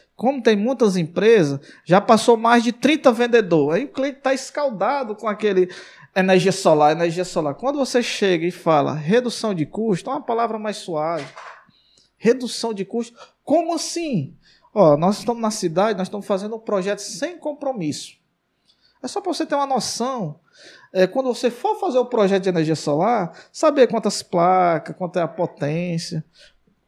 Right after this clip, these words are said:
Aí o cliente já passa os dados com carinho,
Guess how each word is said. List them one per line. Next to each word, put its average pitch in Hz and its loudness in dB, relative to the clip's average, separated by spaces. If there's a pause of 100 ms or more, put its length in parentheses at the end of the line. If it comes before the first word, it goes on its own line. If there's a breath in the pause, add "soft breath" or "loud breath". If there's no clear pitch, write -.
(580)
Aí 135 -4
o 170 -6
cliente 190 -8
já 180 -2
passa 214 -4
os 170 -4
dados 156 0
com 208 -6
carinho, 180 -2